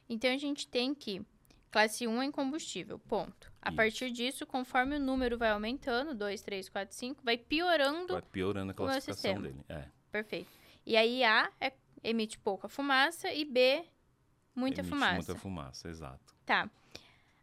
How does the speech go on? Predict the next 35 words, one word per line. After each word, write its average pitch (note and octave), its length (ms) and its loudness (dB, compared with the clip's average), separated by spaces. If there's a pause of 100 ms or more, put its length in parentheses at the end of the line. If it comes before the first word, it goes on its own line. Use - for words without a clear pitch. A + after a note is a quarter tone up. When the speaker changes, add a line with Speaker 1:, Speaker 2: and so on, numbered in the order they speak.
Speaker 1:
Aí, D#4 220 2 (260)
tô E4+ 160 4
fazendo F4+ 360 2
uma D#4+ 120 6
obra E4 160 4
existente. D#4 480 2
Vou G#3 80 -6
dar G#3 120 -2
um A3 40 -2
exemplo C4 280 -6
aqui, B3+ 420 -8
qualquer D#4+ 140 -8
coisa C4 200 -6
você D#4+ 120 -4
vai E4 340 -2 (240)
falar, B3+ 160 0
"Meu, A#3 300 2
tá A#3 100 -4
viajando, C4+ 480 8
menina." A3+ 320 2
Speaker 2:
<laughs> - 880 -6
Speaker 1:
Vou, C#4+ 200 10
Speaker 2:
Que - 80 0
Speaker 1:
tô E4+ 40 4
Speaker 2:
isso. E4 60 2
Speaker 1:
fazendo E4 320 2
aqui E4+ 180 -2
uma D#4+ 260 4
obra D4+ 160 0
existente. D4 600 0 (240)
E B3 120 4
aí, B3+ 460 6
minha C#4+ 220 2
pa-, C#4+ 180 0
meu B3 420 2